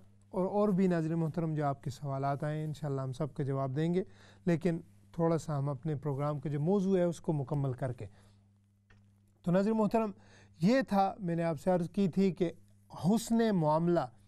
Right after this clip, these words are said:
अपने साथ अच्छा पेश आना, अपने साथ जो है हुस्न खुल करना, अच्छ-, अपने साथ जो है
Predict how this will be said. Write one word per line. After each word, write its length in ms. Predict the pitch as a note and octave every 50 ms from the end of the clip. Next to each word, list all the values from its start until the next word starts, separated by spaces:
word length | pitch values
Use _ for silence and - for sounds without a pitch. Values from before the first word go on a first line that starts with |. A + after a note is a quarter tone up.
| - - - - - - - - _ _ -
अपने 420 | A3 A3 - - B3+ C4 C4+ B3+
साथ 440 | G3 - - G#3+ A3+ A#3 A#3+ G#3 -
अच्छा 320 | - G#3 - - - G#3 F#3
पेश 340 | - G3+ F#3 E3+ C3 -
आना, 240 | D#3+ C#3 B2+ A#2 G#2+ - - - _ _ _ _ _ _ _ _ _ _ _ _ _ _ _ _ _ _ _ _ _ _ _ _ _ _ _ _
अपने 420 | F#3 F#3 F#3+ - A3 A3 A#3 A3
साथ 420 | F3 - - - G#3 A3+ B3 C4 C4
जो 160 | F#3+ F3+ A3+
है 320 | G#3+ G3 G3+ A3 A3 A3+ - - - - _ _ -
हुस्न 400 | - E3+ E3+ - - G3+ G3 F#3
खुल 280 | D3 - - F#3+ G3 F#3
करना, 420 | - F#3 E3 C#3 D3+ D#3 D#3+ E3 - - - - - - _ _ _ _ _ _ _ -
अच्छ-, 300 | G#3 G#3+ - - - -
अपने 520 | - - A3+ - - C#4 C4 C4+ C4 A#3
साथ 300 | - - G#3 G#3 G3+ G3
जो 160 | F3+ E3 F#3
है 300 | F3+ F3 F#3+ G3 G3 -